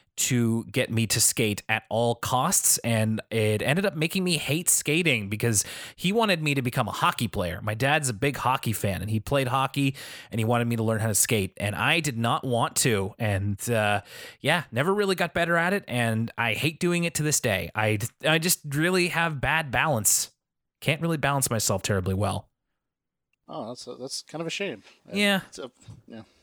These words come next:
Speaker 1: It is, it is what it is, you know? It's just, I,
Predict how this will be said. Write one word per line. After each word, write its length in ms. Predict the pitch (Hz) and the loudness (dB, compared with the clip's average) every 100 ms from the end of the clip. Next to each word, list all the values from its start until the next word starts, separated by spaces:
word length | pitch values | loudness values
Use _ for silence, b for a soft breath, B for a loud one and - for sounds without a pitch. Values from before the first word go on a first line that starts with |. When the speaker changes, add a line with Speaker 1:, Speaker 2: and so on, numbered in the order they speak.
| B B B | B B B
Speaker 1:
It 140 | 143 165 | 0 2
is, 240 | 185 185 | 2 2
it 220 | 170 190 | 2 4
is 180 | 202 185 | 4 4
what 160 | 208 214 | 2 4
it 80 | |
is, 300 | 202 165 127 | 4 4 2
you 100 | 127 | 2
know? 260 | 135 151 202 | 2 2 2
It's 200 | 151 - | 2 0
just, 280 | - 139 - | 2 0 2
I, 360 | 135 139 143 | 4 4 0